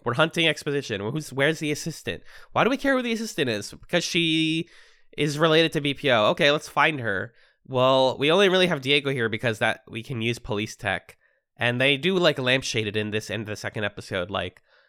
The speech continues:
"Why are you even allowed to do this? What? You're on, uh, like, the British intelligence network or whatever?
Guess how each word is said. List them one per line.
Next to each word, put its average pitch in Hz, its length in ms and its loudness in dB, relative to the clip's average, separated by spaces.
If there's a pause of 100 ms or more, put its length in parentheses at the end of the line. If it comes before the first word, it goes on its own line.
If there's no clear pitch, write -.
(300)
"Why 120 220 2
are - 20 4
you 123 140 2
even 117 160 -2
allowed 110 180 0
to 110 60 -10
do 117 160 -6
this? 98 280 -10
What? 147 300 0
You're 143 160 -2
on, 143 300 -2 (360)
uh, 104 520 0 (420)
like, 113 180 -6
the 120 80 -8
British 123 400 -4
intelligence 127 800 -2
network 165 360 -2
or 175 100 0
whatever? 175 500 -2